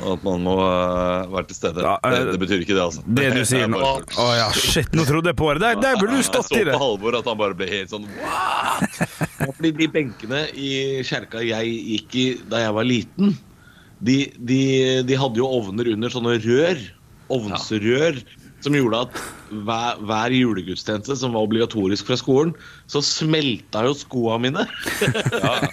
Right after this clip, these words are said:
Speaker 1: altså, det kan jo hende. Det, det var fordi, eh, det skulle liksom, eh, være et bilde på helvete som kommer, eh, underfra og varmer. Men, eh, men, men det som er sikkert nå, er at det var garantert mange flere som sovna.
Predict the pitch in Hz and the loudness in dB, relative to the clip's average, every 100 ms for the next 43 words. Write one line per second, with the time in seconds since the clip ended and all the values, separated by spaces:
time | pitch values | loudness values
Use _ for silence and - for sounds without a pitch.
0 | - 156 - - 123 139 - 107 87 151 | -2 -2 -2 -4 -4 -8 -6 -8 -6 -6
1 | 226 190 98 110 214 208 147 127 127 131 | -6 -8 -4 -4 -6 -4 -2 0 -2 -4
2 | - - 123 107 90 - 104 101 101 101 | -8 -8 -2 -2 -2 -4 -2 0 0 -4
3 | 95 101 - 104 98 98 85 98 - 110 | -4 -8 -4 -4 -2 -4 -4 -8 -6 -4
4 | 101 - - - - - - - - - | -4 -6 -12 -16 -14 -14 -16 -20 -20 -4
5 | 110 98 110 95 87 82 104 101 85 82 | -2 2 2 2 0 0 0 0 0 -2
6 | 127 123 104 104 92 98 101 101 98 98 | -4 -4 -2 0 0 0 2 2 0 0
7 | 92 85 101 139 - 302 - - 98 98 | 0 2 0 0 0 -2 0 -2 0 0
8 | 90 120 - - - - - - - - | 0 -2 -4 -20 -20 -20 -20 -20 -20 -20
9 | - 220 190 - - 113 110 107 104 107 | -16 -6 -4 -2 -2 0 0 0 0 -4
10 | - - 113 117 120 123 123 123 120 131 | -8 -10 -4 0 0 0 -2 0 -2 -2
11 | 127 127 107 131 156 110 - 117 107 110 | -4 -4 -4 -2 0 -2 0 -2 0 -4
12 | 104 - - 113 113 123 127 117 104 104 | -6 -14 -4 -2 -2 -4 -4 -6 -4 -4
13 | 95 107 - 95 85 | -4 -6 -4 -2 -2